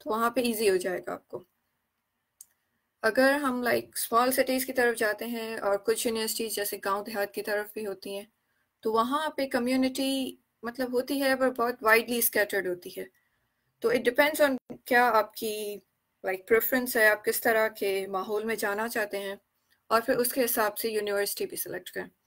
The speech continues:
So these are like two factors। Moving on to our next slide। इसमें से भी अगर आपका कोई क्वेश्चन है तो you can like put it on in the comments and then I will let you know,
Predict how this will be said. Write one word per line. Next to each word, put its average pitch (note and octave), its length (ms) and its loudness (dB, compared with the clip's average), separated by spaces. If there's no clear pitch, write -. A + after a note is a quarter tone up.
So - 80 -6
these G#3+ 240 -2
are G3+ 160 0
like F#3+ 280 -4
two G#3 300 0
factors। - 360 -10
Moving B3+ 260 -2
on B3+ 240 0
to - 80 -6
our G#3+ 220 0
next B3 280 -2
slide। A#3+ 400 -4
इसमें D4 340 2
से E4 120 0
भी D4+ 80 2
अगर C#4 220 6
आपका C4 220 2
कोई B3+ 160 -4
क्वेश्चन B3 340 0
है C4+ 100 -4
तो C4 80 -4
you G#3+ 120 -2
can G#3+ 140 -6
like G#3 180 -2
put B3+ 200 2
it A#3+ 120 2
on G#3 80 -10
in G3+ 200 -8
the G3 100 -8
comments D#4 480 -2
and A3 420 -4
then C4 220 0
I A3 140 0
will G#3 180 -2
let G#3 260 -2
you A3 60 -8
know, G#3+ 360 -8